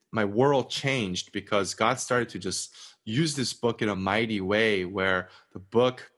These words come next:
really did well and became an Amazon bestseller. And then a couple days later, I get a email from a agent, a literary agent in New York City, saying that she l-,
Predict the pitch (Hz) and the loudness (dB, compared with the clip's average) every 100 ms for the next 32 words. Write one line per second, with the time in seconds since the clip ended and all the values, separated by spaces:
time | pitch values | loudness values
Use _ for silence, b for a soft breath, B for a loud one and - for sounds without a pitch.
0 | _ - 120 143 131 110 98 113 120 107 | _ -8 -2 0 2 0 2 2 4 2
1 | 95 92 90 B B B - 110 135 120 | 0 -2 -6 B B B -8 -4 0 2
2 | 104 123 120 110 104 95 - - 127 110 | 2 0 0 0 0 -2 -2 0 2 2
3 | 87 92 b b - 110 107 110 107 95 | -2 -10 b b -8 -4 0 0 0 -2
4 | - 156 143 113 113 101 117 113 107 98 | -2 0 0 0 -2 -2 -2 0 0 0
5 | 104 98 90 85 _ _ _ - 156 147 | 0 0 -2 -4 _ _ _ -2 0 2
6 | 113 107 - 107 101 90 - _ _ _ | 0 0 -2 -2 0 -2 -6 _ _ _
7 | - 139 160 107 71 - 98 113 131 120 | -2 0 0 -2 -6 -8 -4 -2 0 0
8 | 117 107 117 98 82 - 101 104 104 - | 0 -2 -2 -4 -8 -10 -8 -6 -6 -4
9 | - 139 110 90 - B B B - 117 | -2 0 0 -2 -8 B B B -6 -2
10 | 113 104 98 92 87 _ _ _ - - | -2 0 2 2 0 _ _ _ -6 -2
11 | 139 120 | 0 0